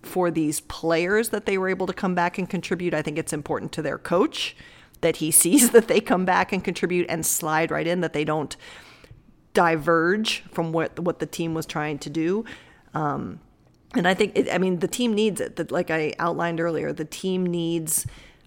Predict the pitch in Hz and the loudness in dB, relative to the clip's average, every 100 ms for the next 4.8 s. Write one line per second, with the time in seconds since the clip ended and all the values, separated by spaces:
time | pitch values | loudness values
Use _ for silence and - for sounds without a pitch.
0 | _ - 170 165 - 151 151 - - - | _ -2 2 2 0 -2 0 -2 -2 -4
1 | - - - 165 151 131 156 170 160 180 | -14 -14 -4 -2 -2 -4 -8 -6 -4 -2
2 | - 185 185 - 185 175 175 - 180 156 | 0 2 2 2 0 2 0 -2 -4 0
3 | 156 156 160 160 170 165 160 - - - | 0 0 -4 -4 -4 -4 -4 -10 -20 -20
4 | - - 170 170 170 165 165 156 | -20 -8 -4 -2 -2 0 -2 -4